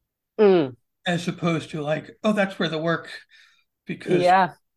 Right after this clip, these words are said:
Speaker 2: is." You know, I might have,
Speaker 1: Yeah.
Speaker 2: might have looked at it differently. And now I look
Speaker 1: Right.
Speaker 2: at it like, "Oh,
Speaker 1: Right.
Speaker 2: it's obtainable." I love that you have that conversation with your agent and manager. And I,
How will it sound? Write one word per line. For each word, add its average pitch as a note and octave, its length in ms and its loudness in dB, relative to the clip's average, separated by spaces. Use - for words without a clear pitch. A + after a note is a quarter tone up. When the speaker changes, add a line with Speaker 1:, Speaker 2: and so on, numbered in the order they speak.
Speaker 2:
is." C#3+ 480 -2
You E3+ 100 -6
know, D3 80 -4
I D3+ 120 -4
might D3+ 200 0
have, D#3+ 80 0
Speaker 1:
Yeah. D#3 240 0
Speaker 2:
might E3+ 140 -2
have D#3 120 -4
looked E3 220 -4
at C#3+ 120 0
it C3+ 160 -10
differently. D3 640 -6
And D#3+ 160 -6
now F3 180 0
I D#3 80 2
look D3+ 160 0
Speaker 1:
Right. C#3 100 -4
Speaker 2:
at C#3 60 -10
it D3 220 -18
like, C#3+ 200 -6
"Oh, E3+ 100 0
Speaker 1:
Right. D3+ 80 -2
Speaker 2:
it's - 100 -16
obtainable." C#3+ 720 -8
I F#3+ 160 4
love G#3 460 2
that F#3+ 180 -4
you F#3 320 -4
have F3+ 260 -2
that F3 220 0
conversation E3+ 640 -2
with D#3+ 140 -4
your D#3 140 -4
agent E3 380 -4
and D3+ 80 -6
manager. E3+ 580 -2
And F3 140 -4
I, E3+ 140 -2